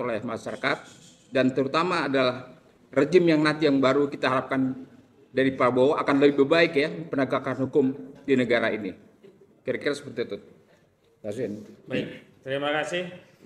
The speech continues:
Speaker 2: Bang Juju Purwantoro. Sebenarnya apa yang disampaikan Pak Juju juga merepresentasikan apa yang menjadi aspirasi kita. Yang paling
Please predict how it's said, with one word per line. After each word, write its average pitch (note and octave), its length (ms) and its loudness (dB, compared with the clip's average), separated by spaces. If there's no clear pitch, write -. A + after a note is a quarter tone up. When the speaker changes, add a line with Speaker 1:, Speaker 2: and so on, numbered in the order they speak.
Speaker 2:
Bang C#3 480 -4
Juju C#3+ 720 -8
Purwantoro. C3+ 920 -8
Sebenarnya C#3+ 600 -8
apa D3+ 160 -8
yang D3+ 100 -10
disampaikan D3 380 -10
Pak C#3 180 -10
Juju C#3 160 -12
juga C3 500 -6
merepresentasikan C#3+ 960 -6
apa D3 80 -8
yang C#3+ 80 -10
menjadi B2+ 320 -4
aspirasi B2 480 -8
kita. C#3+ 400 -6
Yang C3 160 -8
paling B2+ 160 -6